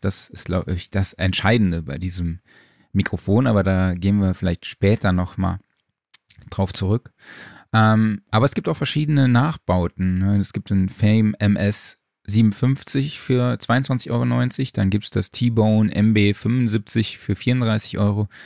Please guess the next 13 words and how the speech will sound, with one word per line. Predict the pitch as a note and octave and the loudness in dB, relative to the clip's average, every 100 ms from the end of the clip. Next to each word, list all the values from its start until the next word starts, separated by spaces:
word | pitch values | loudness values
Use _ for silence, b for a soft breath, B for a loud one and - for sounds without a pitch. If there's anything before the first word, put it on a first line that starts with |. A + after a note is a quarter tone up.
| B B B _ _ | B B B _ _
und | G#2+ G2+ | -2 2
das | G2+ F#2+ - | 2 0 -4
Behringer | - G2+ A#2 A#2 G#2+ G2 | -2 2 2 2 2 0
S | - F#2 | -2 -6
L | - F2+ | -4 -6
fünfundsiebzig | - F2+ F2 F#2+ - - - | -4 -4 -4 -8 -8 -8 -8
für | - F2 F2+ F2+ | -6 -4 -2 -4
zwanzig | - F2+ F#2+ - - | -4 -2 -2 -4 -4
Euro | F2+ F2+ | -4 -4
fünfzig. | - F#2+ G#2 - - - - | -4 -4 -4 -6 -14 -6 -2
Hast | - - | -2 0
du | C3+ E3+ | 2 2
Erfahrungen | - A#2+ - C#3+ C#3 G#2 F#2 F2 | 2 -2 0 0 2 4 2 0